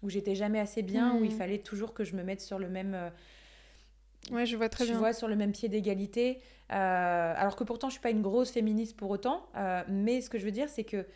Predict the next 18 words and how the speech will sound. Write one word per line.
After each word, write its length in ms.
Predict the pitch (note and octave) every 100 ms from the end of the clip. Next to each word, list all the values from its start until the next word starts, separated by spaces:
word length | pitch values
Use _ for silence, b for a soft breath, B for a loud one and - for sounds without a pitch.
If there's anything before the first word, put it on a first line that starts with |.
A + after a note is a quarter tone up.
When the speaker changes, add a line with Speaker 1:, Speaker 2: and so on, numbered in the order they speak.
| B B B B B B B B B -
Speaker 1:
ouais, 220 | A3 B3+
ça 120 | D4+ G3+
a 40 |
été 160 | G3 G3
vraiment 280 | G#3 C#4
un 40 | B3
moyen 280 | G#3 G#3+ B3+
de 180 | A3+
survie 640 | G#3 - G#3 G3+ G#3+ C4+ -
et 160 | G3+
de 140 | F3 F#3+
prouver 600 | F3 - A#3+ G#3+ A3+ A3+
aussi, 280 | - B3+ A3+
Speaker 2:
Hmm. 200 | A3 A3
Speaker 1:
tu 160 | - F#3
vois. 180 | F#3+
Vraiment, 420 | G#3 F#3+ A3+ B3+
euh, 120 | A3